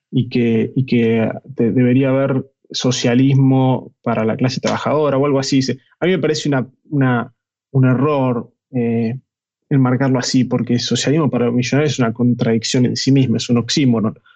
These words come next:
Claro, no, no, no tiene mucho sentido, y me parece que es como sacarle fuerza a una palabra que, que tiene, tiene, debería tener un significado bastante concreto, socialismo, pero, em,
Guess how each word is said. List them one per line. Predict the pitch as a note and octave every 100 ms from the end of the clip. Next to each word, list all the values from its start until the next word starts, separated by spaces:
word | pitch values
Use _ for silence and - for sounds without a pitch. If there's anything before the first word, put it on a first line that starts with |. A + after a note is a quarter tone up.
| _ _ _ _
Claro, | E3 C3 A#2+
no, | C#3
no, | D3+
no | D#3+ F#3
tiene | F#3 C#3+
mucho | C3
sentido, | B2+ C3+ - C3 B2
y |
me | B2
parece | E3 - B2
que | C#3
es | - _
como | B2+ A#2 A#2
sacarle | - B2 D3 C#3+ C#3 B2 A#2 A2+
fuerza | - - D3 D3 C#3+
a | B2+
una | A#2+
palabra | B2 C3 C#3 C3
que, | B2 G2+
que | - A2
tiene, | C3+ B2+ A#2+ A#2
tiene, | - C#3 C3 A2+
debería | A#2+ C3 D#3 D#3
tener | C#3 C#3
un | C#3+
significado | C3 B2+ B2 C3 B2+
bastante | A#2 C3 B2
concreto, | B2 B2 B2 A2+ A#2
socialismo, | B2 B2 C3+ C3 D3
pero, | C#3+ C3 C3 - - - - -
em, | C#3+ C3 B2+ B2+ B2